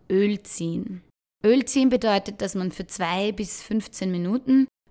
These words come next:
Öl im Mund gurgelt oder spült. Und dieses Öl bindet Bakterien und hilft, den Mund zu reinigen und die Schleimhäute zu schützen.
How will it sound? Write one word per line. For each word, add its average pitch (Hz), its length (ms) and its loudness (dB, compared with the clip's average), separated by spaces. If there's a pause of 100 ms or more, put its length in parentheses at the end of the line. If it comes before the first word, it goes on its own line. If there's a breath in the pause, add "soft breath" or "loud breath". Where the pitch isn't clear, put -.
(120)
Öl 202 320 6
im 196 220 -2
Mund 190 340 -2
gurgelt 214 460 2
oder 175 260 -2
spült. 208 680 -2 (280)
Und 214 140 -2
dieses 233 360 -2
Öl 269 360 8 (120)
bindet 226 380 4
Bakterien 185 720 -2
und 180 140 -4
hilft, - 380 -2 (180)
den 226 120 6
Mund 180 360 2 (180)
zu - 140 -6
reinigen - 540 -6 (180)
und 247 200 6
die 240 80 2
Schleimhäute 180 1000 0 (340)
zu 269 160 -4
schützen. - 400 -10